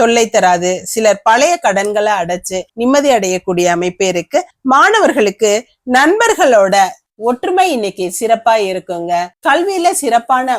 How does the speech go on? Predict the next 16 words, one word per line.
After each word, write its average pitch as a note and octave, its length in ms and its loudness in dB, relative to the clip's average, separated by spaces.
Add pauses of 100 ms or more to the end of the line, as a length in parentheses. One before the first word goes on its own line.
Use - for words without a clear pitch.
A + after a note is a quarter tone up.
முன்னேற்றம் B3+ 560 -4
இருக்கும். F3+ 480 -6 (220)
அவிட்ட E4+ 420 -2
நட்சத்திரக்காரங்க F#3 760 -4 (180)
பரமசிவனை D#4 640 0
வழிபட்டு G3 380 -4
காரியங்களை A3+ 460 0 (100)
தொடங்குறது F3+ 480 -6 (260)
சிறப்பா F#3+ 360 -4 (120)
முடியும். F#3 420 -6 (180)
இன்னைக்கு B3 340 0 (440)
சாதனைகளை D#4+ 840 2
செய்யக்கூடிய G#3+ 680 -2
அமைப்பு G#3+ 400 -4
இருக்குதுங்க. F3 500 -8 (400)
எடுத்த D4 320 0